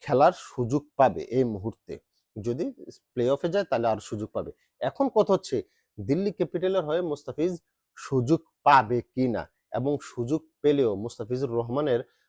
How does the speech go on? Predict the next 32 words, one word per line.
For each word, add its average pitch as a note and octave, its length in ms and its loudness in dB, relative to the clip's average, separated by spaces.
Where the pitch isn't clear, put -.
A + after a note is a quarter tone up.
ভালো B2+ 340 0
করার D3+ 420 2
জায়গাটা B2 520 0
কতটুকু D#3+ 600 0
আমি D#3+ 260 8
মনে F3 220 6
করি A#2 200 0
personally। B2 500 0
দেখেন, F3+ 280 4
মুস্তাফিজকে F3+ 540 0
নেওয়া G3+ 180 4
হয়েছে F3 220 2
কিন্তু F3+ 200 0
একটা F#3 360 0
ওপেনার G3+ 380 6
ব্যাটসম্যানের C#3 540 2
জায়গায়, G2+ 420 2
দলে C#3+ 300 4
তো D3 140 0
প্লেয়ার C#3 320 0
থাকতে - 280 -4
হবে। F2+ 320 0
মুস্তাফিজকে C3+ 640 -4
নেওয়া C3+ 300 2
হয়েছে, D#3+ 260 0
তার D#3 180 4
মানিয়ে B2+ 280 0
নিয়ে C#3+ 120 0
যে C#3+ 80 0
হান্ড্রেড A#2 400 -4
পার্সেন্ট F3+ 340 -2
তাকে C3 320 -2